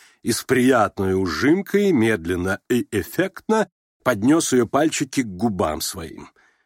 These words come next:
Вообще генерала довольно трудно было сконфузить. Наружность его, кроме некоторого неряшества, все еще была довольно прилична, о чем сам он знал очень хорошо.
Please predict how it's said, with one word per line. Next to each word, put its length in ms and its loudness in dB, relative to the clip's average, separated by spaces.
Вообще 240 -2
генерала 540 2
довольно 340 2
трудно 380 0
было 180 -4
сконфузить. 760 -8
Наружность 600 2
его, 260 2
кроме 280 0
некоторого 420 0
неряшества, 760 0
все 180 0
еще 220 2
была 220 2
довольно 380 2
прилична, 760 -2
о 100 -2
чем 220 0
сам 280 0
он 100 2
знал 360 -2
очень 300 -8
хорошо. 500 -10